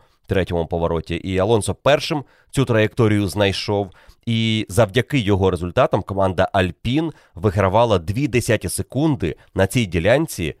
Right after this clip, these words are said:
не лише у своїх прямих конкурентів, але і у команди Mercedes. Тож, в цілому, за вікенд Alpine заробили непогані очки. Їх було аж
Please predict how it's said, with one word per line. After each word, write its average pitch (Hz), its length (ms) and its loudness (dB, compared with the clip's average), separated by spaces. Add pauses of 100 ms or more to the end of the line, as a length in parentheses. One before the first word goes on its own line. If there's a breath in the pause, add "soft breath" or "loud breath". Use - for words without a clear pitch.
(260)
не 107 100 -2
лише 113 280 0
у 120 100 -2
своїх 120 280 -2
прямих 117 320 2
конкурентів, 113 760 -2
але 117 540 2
і 131 160 0
у 123 120 0
команди 95 680 2
Mercedes. 85 720 -4 (560)
Тож, 135 160 0
в - 100 -20
цілому, 180 320 2
за 135 160 2
вікенд 160 420 0
Alpine 123 440 0
заробили 110 580 2
непогані 104 920 2
очки. 95 720 -4 (180)
Їх 87 260 -4
було 82 480 0
аж 90 300 0